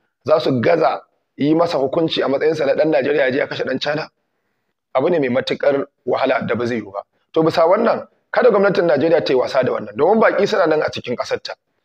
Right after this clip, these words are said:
Baƙi suna nan daga ƙasashe daban-daban,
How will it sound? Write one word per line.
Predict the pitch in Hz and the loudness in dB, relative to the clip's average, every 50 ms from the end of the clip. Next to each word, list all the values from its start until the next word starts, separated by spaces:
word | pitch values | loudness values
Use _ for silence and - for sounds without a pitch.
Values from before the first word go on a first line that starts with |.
| _ _ _ _ - | _ _ _ _ -2
Baƙi | 127 160 165 160 160 165 - 208 226 | 2 4 4 4 4 2 2 2 2
suna | - 220 202 175 | 2 2 2 2
nan | 170 165 165 | 4 4 4
daga | 160 151 135 | 4 4 4
ƙasashe | - - 165 - 165 139 - 160 151 | 2 0 -2 -2 -2 -2 0 0 0
daban-daban, | 135 127 117 147 156 160 143 123 135 131 110 120 135 139 139 | 0 0 0 0 0 0 0 0 0 0 0 0 0 0 0